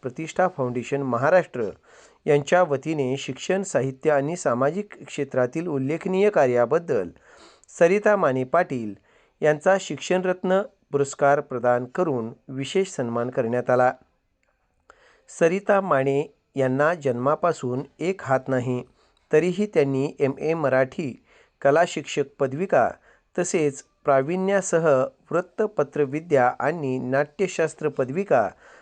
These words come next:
असे चौफेर उच्च शिक्षण पूर्ण करून अपंगत्वावर मात केलेली आहे. धडधाकट माणसाची थक्क व्हावं असा संघर्षमय जीवन प्रवास त्यांनी त्यांच्या आत्मकथनातून मांडलेला आहे.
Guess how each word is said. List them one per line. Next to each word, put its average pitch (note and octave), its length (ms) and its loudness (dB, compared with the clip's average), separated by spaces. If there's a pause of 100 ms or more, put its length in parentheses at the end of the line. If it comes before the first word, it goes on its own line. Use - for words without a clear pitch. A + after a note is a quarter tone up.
(160)
असे D3+ 300 2
चौफेर F#3+ 600 2 (120)
उच्च D3+ 280 -10
शिक्षण C#3+ 440 -4
पूर्ण B2 360 -4
करून C3+ 420 0 (480)
अपंगत्वावर F#3+ 840 2
मात C3+ 240 0 (180)
केलेली B2+ 340 0
आहे. B2 300 0 (580)
धडधाकट F3+ 680 0
माणसाची C#3 560 -2 (560)
थक्क F#3+ 360 0
व्हावं C#3 880 2
असा E3 300 -2
संघर्षमय F3 680 -2
जीवन B2+ 340 -4
प्रवास B2+ 520 0 (560)
त्यांनी D3+ 500 2
त्यांच्या C3+ 340 0
आत्मकथनातून C3 1040 -2
मांडलेला B2+ 520 0
आहे. B2+ 300 2